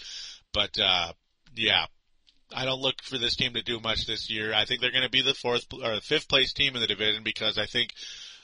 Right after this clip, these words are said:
the fifth and final team will finish fourth, the Timberwolves. I see a significant improvement with the Minnesota Timberwolves. I think they'll win thirty to thirty-five games this season. Uh,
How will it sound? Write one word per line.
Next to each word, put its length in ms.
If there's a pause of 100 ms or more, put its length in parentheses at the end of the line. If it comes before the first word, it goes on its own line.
(440)
the 120
fifth 300
and 80
final 280
team 420
will 200
finish 320
fourth, 280
the 60
Timberwolves. 640
I 140
see 340
a 200
significant 600
improvement 520 (280)
with 160
the 80
Minnesota 400
Timberwolves. 580
I 120
think 180
they'll 160
win 240 (300)
thirty 380
to 120
thirty-five 580
games 280
this 160
season. 420 (640)
Uh, 300